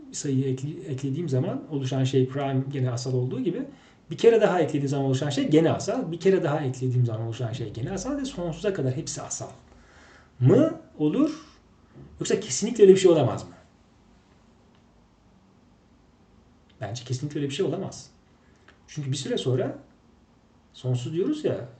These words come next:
e, arada bir yerlerde o asal sayının kendisi kadar ekliyorsunuz. O zaman o asal sayıya bölünebilir bir sayı, bir şey çıkıyor. Asal olmadığı kesin. Orasından tutacağız olayı.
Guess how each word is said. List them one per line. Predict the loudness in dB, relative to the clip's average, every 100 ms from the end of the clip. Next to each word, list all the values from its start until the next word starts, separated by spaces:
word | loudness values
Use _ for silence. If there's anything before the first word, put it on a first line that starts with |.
| _ _ _ -8
e, | -4 -2 -4 -6 -10
arada | -8 -6 -6 -4
bir | -4
yerlerde | -4 -4 -6 -6 -4
o | -4
asal | -4 -6
sayının | -6 -8 -6
kendisi | -4 -6 -6
kadar | -6 -4
ekliyorsunuz. | -4 -8 -14 -16 -18 -20 -20 -20 _ _ _ _ _ _ _ -6
O |
zaman | -4 -2
o | -2
asal | -4 -6
sayıya | -4 -2 0
bölünebilir | -2 -2 -4 -6 -6
bir |
sayı, | -6 -6 -6
bir |
şey | -8 -10
çıkıyor. | -10 -8 -8
Asal | -6 -6 -4
olmadığı | -4 -2 -4 -8
kesin. | -10 -10 -10 -14 -20 _ _ -8
Orasından | -4 -4 -4 -8
tutacağız | -12 -16 -16 -16
olayı. | -18